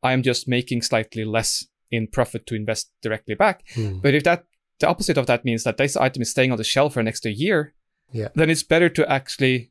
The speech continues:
Speaker 1: at least I think, to get it out to people and have something new take that place that might be better and might sell easier.
Speaker 2: It's also, it, it's not just getting it out to people, but if it's, you know, if you've got stock on the shelf that's been there six months, remembering how to make that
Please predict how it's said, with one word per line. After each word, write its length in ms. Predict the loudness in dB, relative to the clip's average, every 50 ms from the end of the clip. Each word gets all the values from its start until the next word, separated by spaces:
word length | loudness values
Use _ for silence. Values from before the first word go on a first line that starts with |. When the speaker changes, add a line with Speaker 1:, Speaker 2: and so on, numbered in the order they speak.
| _ _ -4
Speaker 1:
at 100 | -2 0
least 120 | 0 2 2
I 120 | 2 2
think, 380 | 2 2 2 2 0 -4 -12 _ -2
to 100 | 0 2
get 120 | 2 4 2
it 100 | 2 2 2
out 160 | 2 2 2
to 60 | -2 -6
people 420 | -8 -8 -8 -8 -8 -10 -10 _ _ _ -20 -20 -20 -20 -20 -20 -12 -6 -4
and 100 | -2 0
have 160 | 0 0 2
something 300 | 0 0 0 2 2 2
new 140 | 2 2 0
take 220 | 0 0 -2 -2
that 160 | -4 -6 -6
place 220 | -6 -6 -6 -6 -6
that 140 | -6 -4 0
might 140 | 0 0 0
be 80 | 0 -2
better 360 | 0 2 2 2 2 0 -2 _ -4
and 120 | -4 -2
might 220 | 0 -2 -2 -4 -8
sell 300 | -10 -2 0 0 0 0 -2
easier. 440 | -4 -6 -4 -6 -6 -8 -10 -14 _ _ 0
Speaker 2:
It's 200 | 0 2 2 2 2
also, 560 | 2 2 2 4 4 4 4 2 0 -2 -6 -10 -16 _ _ -12
it, 200 | -10 -10 -10 -10 -10
it's 220 | -10 -8 -2 2
not 200 | 2 2 2 2
just 280 | 0 -2 -2 -2 -2 0
getting 260 | 0 0 2 2 -2
it 80 | -2 -2
out 240 | -2 -4 -4 -4 -8
to 80 | -10
people, 340 | -4 -4 -4 -4 -4 -8 -6
but 120 | -4 -2 -2
if 140 | -2 -2
it's, 260 | -2 -4 -4 -6 -8 _ -4
you 120 | -2 -2 -2
know, 200 | -2 -4 -6 -6 -2
if 220 | -2 -2 -2 -2 -4
you've 180 | -6 -4 0
got 200 | -2 -2 -2 -2
stock 260 | -2 -2 -2 -2 0 0
on 60 | -2
the 80 | -2 -2
shelf 320 | 0 0 0 0 0 -4
that's 140 | -12 -12 -6
been 220 | -2 0 0 2
there 340 | 2 0 0 -2 -2 -4 -6 _ -12
six 340 | -8 -6 -6 -6 -4 -2 0
months, 460 | 0 0 0 -2 -10 -10 -10 -10 -12 _ _ _ _ _ _ _ _ _ _ _ _ _ _ _ _
remembering 500 | 0 2 4 4 4 6 6 6 6 6
how 160 | 4 2 0 0
to 120 | 0 0
make 260 | 0 0 0 0 0
that 260 | 0 0 0 0 -4